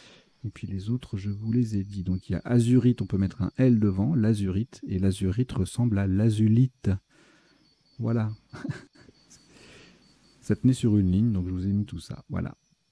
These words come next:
Allez, on y va pour le décodage de cette partie. Donc au premier coup, euh, j'espère que vous avez pas, vous ne vous, vous ne vous êtes pas laissé tenter par un fautif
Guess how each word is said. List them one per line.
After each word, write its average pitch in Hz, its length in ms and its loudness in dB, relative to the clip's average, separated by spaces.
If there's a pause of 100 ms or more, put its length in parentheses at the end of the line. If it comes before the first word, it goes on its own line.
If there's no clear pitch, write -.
(920)
Allez, 120 420 4
on 139 180 6
y 139 120 6
va 101 220 2
pour - 180 -2
le 123 80 6
décodage 107 460 0
de 101 80 -4
cette - 180 -8
partie. - 300 -4
Donc 123 220 0
au 113 40 2
premier 131 380 4
coup, 135 360 0 (640)
euh, 104 180 2
j'espère 107 480 -2
que - 60 -2
vous 95 220 0
avez 95 160 2
pas, 107 440 0
vous 95 320 0
ne 107 100 6
vous, 101 160 0 (420)
vous 123 280 4
ne 139 140 10
vous 123 280 4
êtes 123 140 2
pas 151 160 2
laissé 127 320 4
tenter 131 460 4
par 110 260 -2
un 104 300 2
fautif - 520 -2